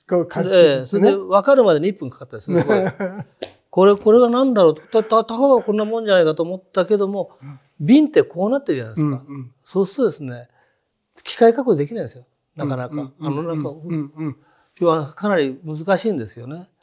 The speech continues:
Speaker 2: それに対してですね、あの、あ、これが三時間できるんだと。そうするとですね。
Speaker 1: あ、それ外見だけじゃなくて、
Speaker 2: うん。
Speaker 1: 中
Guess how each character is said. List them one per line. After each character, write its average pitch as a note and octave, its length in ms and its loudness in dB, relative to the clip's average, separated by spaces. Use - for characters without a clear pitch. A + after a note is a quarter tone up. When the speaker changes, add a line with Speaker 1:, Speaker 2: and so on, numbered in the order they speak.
Speaker 2:
そ - 160 -8
れ F#3+ 60 0
に F#3+ 80 -6
対 A3+ 240 -2
し A3+ 60 -10
て G3+ 60 -4
で B2+ 120 0
す C#3 160 -12
ね、 A#2+ 480 -14
あ C3 180 -18
の、 B2+ 120 -16
あ、 - 160 -6
こ F#3 240 -4
れ B3 140 6
が B3+ 280 0
三 G#3+ 320 -4
時 B3+ 100 -4
間 G#3+ 200 2
で D3 120 -6
き D#3+ 60 -12
る D3 100 -12
ん C3 80 -12
だ A2+ 140 -12
と。 - 200 -20
そ F#3+ 160 0
う F3+ 40 0
す B3+ 100 -4
る G3+ 80 2
と - 0 -
で - 40 -14
す F#3 60 -10
ね。 B2 100 -8
Speaker 1:
あ、 A#2 40 -16
そ C4 140 -2
れ A#3+ 140 0
外 D4 340 0
見 D#4 120 0
だ A3 120 -4
け A3 100 -4
じ F#3 80 -2
ゃ E3 40 -2
な C#3 100 -6
く B2 60 -16
て、 B2+ 60 -12
Speaker 2:
う D#3+ 140 0
ん。 - 20 -2
Speaker 1:
中 C#4 300 -2